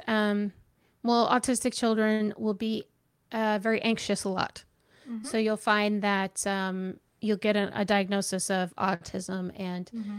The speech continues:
Speaker 1: generalized anxiety disorder.
Speaker 2: Correct.
Speaker 1: Um,
Speaker 2: Or autism
Speaker 1: oh.
Speaker 2: and an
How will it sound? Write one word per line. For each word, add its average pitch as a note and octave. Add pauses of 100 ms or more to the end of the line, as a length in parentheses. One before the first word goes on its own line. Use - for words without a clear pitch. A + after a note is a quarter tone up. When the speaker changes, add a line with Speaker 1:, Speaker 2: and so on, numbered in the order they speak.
(120)
Speaker 1:
generalized A3
anxiety F#3+
disorder. - (500)
Speaker 2:
Correct. -
Speaker 1:
Um, G#3
Speaker 2:
Or F3
autism F3+
Speaker 1:
oh. F3+
Speaker 2:
and F3
an F3